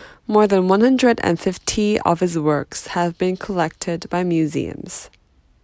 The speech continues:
He has received many awards, notably Premium Imperial Prize for Painting, Japan Art Association in Tokyo,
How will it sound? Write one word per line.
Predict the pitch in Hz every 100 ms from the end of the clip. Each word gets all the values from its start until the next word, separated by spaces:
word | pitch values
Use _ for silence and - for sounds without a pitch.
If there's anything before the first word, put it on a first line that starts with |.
| _ _ _ _ _ _ - - - _ _ -
He | 214
has | 214 208 214
received | 202 294 320 311 -
many | 214 214 214
awards, | - 202 170 147 - - - - - _ _ _
notably | 196 202 208 247 220 202 190 185 190 - _ -
Premium | - 247 247 262 247 240
Imperial | 190 175 196 185 180 180
Prize | 180 - 180 165 165 -
for | 190
Painting, | 185 - 165 156 - 151 151 156 _ _ _ _ _ - _ _
Japan | - 170 196 202 226 -
Art | 202 180 - -
Association | 175 - 170 165 175 170 165 175 170 -
in | 180
Tokyo, | 190 170 156 - 156 147 147